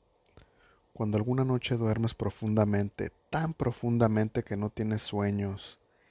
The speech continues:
el ego desaparece. Desaparecen todas las ficciones.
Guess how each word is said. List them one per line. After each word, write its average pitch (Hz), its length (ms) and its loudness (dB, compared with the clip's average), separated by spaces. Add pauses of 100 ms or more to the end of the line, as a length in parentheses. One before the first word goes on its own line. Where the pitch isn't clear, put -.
(380)
el 107 160 4
ego 113 200 8
desaparece. 107 760 -2 (920)
Desaparecen 110 840 2 (180)
todas 135 680 6
las 101 220 0
ficciones. 101 880 -4